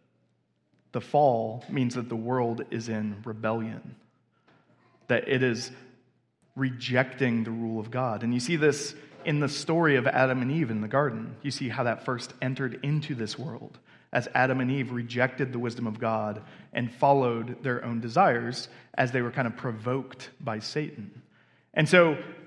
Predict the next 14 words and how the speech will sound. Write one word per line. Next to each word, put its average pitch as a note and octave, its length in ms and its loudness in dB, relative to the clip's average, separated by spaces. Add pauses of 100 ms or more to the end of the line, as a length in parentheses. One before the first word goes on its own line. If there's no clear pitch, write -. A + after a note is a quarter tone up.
(120)
out G3 180 12
of G3 120 8
the G3+ 80 8
garden F3 340 8
they G3+ 120 6
went, C#3 480 2 (960)
right? C3+ 240 4
The D3+ 100 2
garden D#3+ 320 6
as D3 200 2
representative D3 1000 2
of D#3 320 6
God's C3+ 300 2
kingdom, D#3 580 2